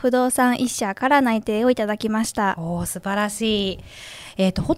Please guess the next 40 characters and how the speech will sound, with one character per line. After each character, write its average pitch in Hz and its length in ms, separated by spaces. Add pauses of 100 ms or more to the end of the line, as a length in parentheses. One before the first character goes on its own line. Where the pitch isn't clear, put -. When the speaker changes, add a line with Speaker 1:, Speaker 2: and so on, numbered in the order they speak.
Speaker 2:
大 427 160
野 440 100
さ 220 180
ん 185 100
の 208 200
就 214 260
活、 202 500
振 - 120
り 247 100
返 302 240
る 190 120
と 190 340
ど 254 160
ん 339 40
な 294 100
就 220 220
活 208 220
で 202 140
し - 80
た？ 147 200 (160)
一 - 220
言 254 240
で 175 220 (260)
表 202 300
す - 80
と 185 80
ど 214 100
う 220 60
で 208 80
し - 100
ょ - 160
う？ - 360
Speaker 1:
は 277 160
い、 247 80
一 - 320
言 262 220
で 214 160
言 220 180
う - 20
と、 220 420